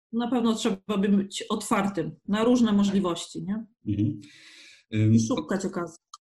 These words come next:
Speaker 2: Okej, coś jeszcze? Kilka słów na koniec od ciebie?
Speaker 1: Kilka słów.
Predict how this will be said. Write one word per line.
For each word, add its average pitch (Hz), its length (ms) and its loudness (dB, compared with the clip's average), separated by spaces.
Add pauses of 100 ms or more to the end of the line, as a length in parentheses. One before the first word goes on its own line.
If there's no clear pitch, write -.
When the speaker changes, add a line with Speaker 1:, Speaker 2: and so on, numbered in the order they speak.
(260)
Speaker 2:
Okej, 139 280 0
coś 190 140 0
jeszcze? 202 220 0
Kilka 202 220 -2
słów 180 160 -4
na 170 100 0
koniec 165 380 0 (520)
od 110 180 -10
ciebie? 165 420 -2 (2000)
Speaker 1:
Kilka 208 300 -4
słów. 190 320 -4